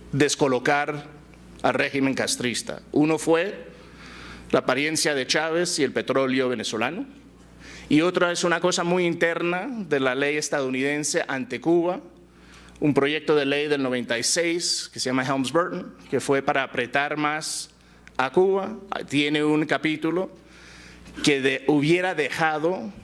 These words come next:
pleitos judiciales en los Estados Unidos contra inversores de cu-, toda clase en Cuba, que tocaban, esas inversiones tocaban,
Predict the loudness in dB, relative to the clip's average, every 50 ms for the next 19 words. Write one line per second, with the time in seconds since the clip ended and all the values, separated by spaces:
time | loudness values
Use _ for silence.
0 | -20 -20 -20 -20 -20 -20 -20 -20 -20 -20 -20 -20 -20 -8 0 2 4 4 4 2
1 | 2 2 2 4 4 2 2 0 0 -2 -4 -2 2 2 4 4 4 2 2 2
2 | 0 2 2 0 0 2 2 2 2 2 0 0 -2 -2 0 0 0 0 0 0
3 | 0 0 2 0 0 0 0 0 0 2 0 0 0 0 -2 -2 -2 -2 -2 -2
4 | -2 -2 -2 0 2 2 2 2 0 -2 -2 -4 -6 -8 -8 -10 -4 -2 -2 -2
5 | -2 -4 -2 0 2 2 2 2 0 0 0 0 0 0 -2 -2 0 0 0 0
6 | 0 -2 0 -2 0 2 4 4 4 4 2 2 -2 -4 -10 -18 -20 -20 -20 -20
7 | -20 -20 -20 -20 -12 -4 -2 -2 0 2 2 0 2 2 2 2 2 2 0 -2
8 | 0 0 0 0 0 0 0 -2 -2 0 0 0 0 0 -2 -2 -2 -2 -2 -2
9 | -4 -2 0 0 0 0 0 0 -2 -2 -4 -6 -8 -12